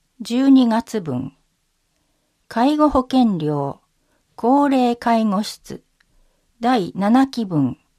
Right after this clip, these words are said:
留守家庭児童会保育料、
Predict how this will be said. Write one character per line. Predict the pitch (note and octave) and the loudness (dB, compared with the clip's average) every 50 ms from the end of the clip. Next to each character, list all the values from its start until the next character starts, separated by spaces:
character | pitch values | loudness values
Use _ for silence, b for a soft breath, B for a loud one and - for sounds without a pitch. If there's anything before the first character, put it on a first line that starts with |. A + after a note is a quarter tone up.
| _ _ _ _ _ _ _ _ _ _ _ _ _ _ _ _ _ _ _ - | _ _ _ _ _ _ _ _ _ _ _ _ _ _ _ _ _ _ _ -4
留 | - A#3 | -2 -2
守 | B3 A#3+ - | -2 -2 -4
家 | - - D4 D4 | -4 -4 -4 -2
庭 | D4 - C#4 C4+ C4+ C4 | 0 2 2 2 2 2
児 | B3+ - B3 | 0 -4 -4
童 | A#3+ C4 C4 B3 A#3 | 0 2 2 2 2
会 | A#3 - - F3+ E3 E3 D#3+ | 0 -2 -4 -4 -4 -4 -6
保 | F3+ - G3 G#3+ | -6 -4 -2 -2
育 | A#3+ B3+ B3+ - - B3 | -2 -2 -4 -4 -4 -4
料、 | A3+ F3 E3 D#3 C#3 C3 C3+ - | -2 -2 -4 -4 -4 -6 -8 -10